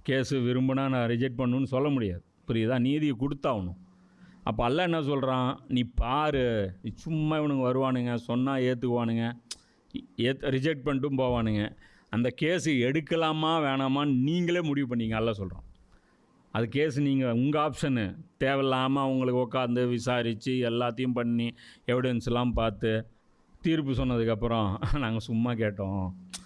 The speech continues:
நாங்க எங்க, எங்க நீதிமன்றத்திலே நாங்க டீல் பண்ணிக்கிறோம்" அப்படின்னு, அப்புறம் எதுக்கு இங்க வரீங்க? அப்ப அல்லாஹ் சொல்றான், "ம-, விரும்பினால் நீர் மறுத்து விடுவதற்கும் உரிமை உண்டு. அவர்களால் எந்த தீங்கும்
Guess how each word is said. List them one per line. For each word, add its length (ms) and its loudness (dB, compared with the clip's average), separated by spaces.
நாங்க 380 0
எங்க, 280 2
எங்க 280 2
நீதிமன்றத்திலே 720 0
நாங்க 180 0
டீல் 280 0
பண்ணிக்கிறோம்" 400 0
அப்படின்னு, 200 -2
அப்புறம் 320 0
எதுக்கு 200 -2
இங்க 280 0
வரீங்க? 260 0
அப்ப 240 -2
அல்லாஹ் 240 0
சொல்றான், 280 -2
"ம-, 120 0
விரும்பினால் 640 0
நீர் 260 0
மறுத்து 360 0
விடுவதற்கும் 600 0
உரிமை 280 2
உண்டு. 440 0
அவர்களால் 600 0
எந்த 320 2
தீங்கும் 600 0